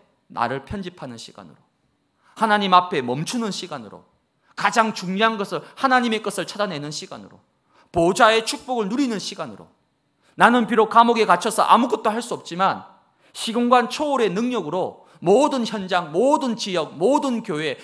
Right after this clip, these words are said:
모든 제자들을 움직일 수 있는 중요한 응답의 시간으로 바울은 인도를 받았습니다. 하나님 앞에서 중요한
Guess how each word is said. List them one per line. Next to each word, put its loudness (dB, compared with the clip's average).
모든 4
제자들을 0
움직일 -4
수 -12
있는 -6
중요한 -2
응답의 -2
시간으로 -8
바울은 -8
인도를 -10
받았습니다. -20
하나님 0
앞에서 2
중요한 2